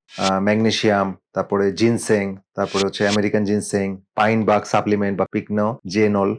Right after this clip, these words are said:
নামে যেটা পাওয়া যায়, সেটা নিয়ে কথা বলা হয়েছে। এছাড়া ডিএইচএ,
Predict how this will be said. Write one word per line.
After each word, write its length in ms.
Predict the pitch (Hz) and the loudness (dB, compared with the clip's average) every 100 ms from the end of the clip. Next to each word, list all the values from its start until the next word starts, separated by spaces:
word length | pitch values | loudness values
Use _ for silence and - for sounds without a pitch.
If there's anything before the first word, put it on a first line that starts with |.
| 104 | -2
নামে 200 | 101 95 | -2 0
যেটা 160 | 95 | -2
পাওয়া 220 | 98 98 | 0 0
যায়, 240 | 95 95 92 | 2 0 -2
সেটা 240 | 104 98 | -4 -2
নিয়ে 140 | 104 101 | 0 0
কথা 160 | 95 | 0
বলা 160 | 101 95 | 0 2
হয়েছে। 340 | 98 87 98 98 _ | 0 -4 -8 -8 _
এছাড়া 240 | 101 107 98 | -6 -2 -2
ডিএইচএ, 640 | 95 120 117 113 107 101 | 2 2 2 2 2 0